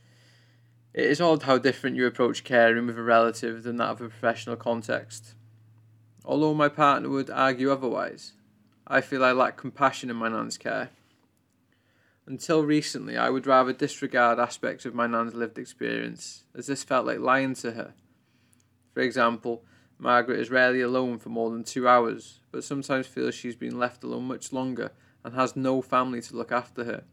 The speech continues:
My old approach would be to dismiss her beliefs, which of course are real for her despite being completely unfounded.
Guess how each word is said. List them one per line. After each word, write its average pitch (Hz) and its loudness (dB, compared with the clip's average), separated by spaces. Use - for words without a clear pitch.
My 123 6
old 139 4
approach 139 -2
would 123 -10
be 127 -4
to 127 -12
dismiss 131 -6
her 113 -4
beliefs, 113 -12
which - -8
of 123 -8
course 131 2
are 113 0
real 123 2
for 117 -6
her 120 2
despite - 0
being 117 -6
completely 120 -8
unfounded. 117 -4